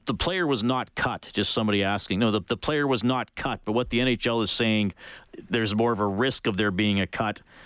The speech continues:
because a skate was being used. Look, I thought, I probably thought Kassian was gonna get four. So I'm wrong.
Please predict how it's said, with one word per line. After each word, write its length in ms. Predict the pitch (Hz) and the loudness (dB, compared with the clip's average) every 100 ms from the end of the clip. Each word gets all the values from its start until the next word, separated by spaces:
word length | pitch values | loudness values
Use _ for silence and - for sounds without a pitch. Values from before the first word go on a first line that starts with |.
| - - - _ - | -20 -20 -20 _ -4
because 360 | 120 107 120 101 | -2 0 -2 0
a 40 | |
skate 360 | - - 117 104 | -2 0 0 0
was 120 | 92 | 0
being 240 | 98 104 | 0 2
used. 300 | 98 98 76 - - - - - | 2 0 -2 -10 -18 -20 -20 -4
Look, 200 | 135 107 - | -2 -2 -4
I 160 | 160 | -4
thought, 300 | 185 208 202 | -2 -2 -2
I 140 | 151 170 | -2 -4
probably 560 | - - 196 208 190 | -4 -2 -2 0 -2
thought 260 | 156 180 170 | 0 -2 -2
Kassian 460 | - 165 160 160 147 | -4 -2 0 0 2
was 100 | 127 | 2
gonna 180 | 139 | 2
get 160 | 135 127 | 2 0
four. 400 | - 120 104 - _ - | -2 0 0 -2 _ -8
So 400 | - 131 127 127 | -2 0 0 -2
I'm 260 | - 127 127 | -2 0 2
wrong. 360 | 127 127 123 | 2 2 0